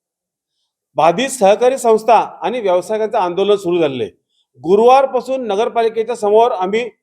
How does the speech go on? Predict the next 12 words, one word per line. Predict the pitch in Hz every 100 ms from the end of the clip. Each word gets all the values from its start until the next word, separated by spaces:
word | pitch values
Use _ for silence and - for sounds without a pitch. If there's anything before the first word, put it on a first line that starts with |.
| _ _ _ _
बेमुदत | 127 202 247 247 226 240 247 214
साखळी | 180 - 165 165 208 262
उपोषण | 233 214 202 220
सुरू | 214 180 185
केल-, | 180 170 185 -
करणार | 175 170 170
आहोत | 131 107 _ _ _ _ _ _ _
आणि | 156 190 254 240 - _
येत्या | 170 175 269
काही | 214 233
दिवसात | 226 220 247
जर | 233 240 247